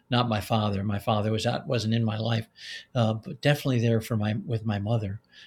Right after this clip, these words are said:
Times when I wanted her advice, times when I didn't want her advice, times when I had to gently, um,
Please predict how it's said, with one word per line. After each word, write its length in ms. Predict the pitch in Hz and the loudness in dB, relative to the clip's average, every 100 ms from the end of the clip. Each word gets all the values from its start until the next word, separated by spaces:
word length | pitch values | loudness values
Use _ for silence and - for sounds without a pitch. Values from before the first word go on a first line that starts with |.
| _ - | _ -4
Times 380 | 127 135 127 123 | 2 2 2 2
when 120 | 120 | 2
I 80 | 110 | 4
wanted 380 | 113 117 139 | 2 2 2
her 140 | 151 151 | 2 2
advice, 500 | 147 151 156 160 - - - _ - | 2 2 2 0 -4 -10 -20 _ -4
times 360 | 117 117 117 | 2 2 2
when 100 | 117 | -2
I 40 | 101 | 0
didn't 260 | 113 135 | 2 2
want 200 | 139 143 | 2 2
her 140 | 147 151 | 2 0
advice, 500 | 147 156 156 147 - - - - - | 0 -2 0 -2 -8 -16 -18 -18 -4
times 340 | 123 123 123 | 0 2 2
when 100 | 127 | 0
I 80 | 113 | 2
had 220 | 104 117 | 2 0
to 80 | 107 | 0
gently, 580 | - 117 - 123 113 - _ - - - _ _ | 0 0 0 0 0 -2 _ -20 -20 -20 _ _
um, 340 | 110 107 104 | 0 0 0